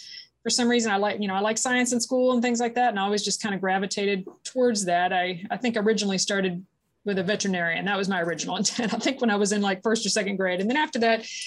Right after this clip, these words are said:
um, you know, I, I pretty much declared that I, I probably was,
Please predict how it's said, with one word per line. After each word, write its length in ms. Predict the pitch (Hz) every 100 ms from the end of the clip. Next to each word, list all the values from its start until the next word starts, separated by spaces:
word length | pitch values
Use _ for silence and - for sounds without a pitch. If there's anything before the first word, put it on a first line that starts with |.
| -
um, 280 | - 208 208
you 80 | 233
know, 140 | 233
I, 220 | 233 233 262
I 40 |
pretty 240 | 254 392
much 220 | 381 285 -
declared 460 | 226 233 226 220
that 100 | 190
I, 320 | 196 190 196 - 214
I 120 | 208
probably 500 | - 208 208 196 196
was, 420 | 196 190 185 -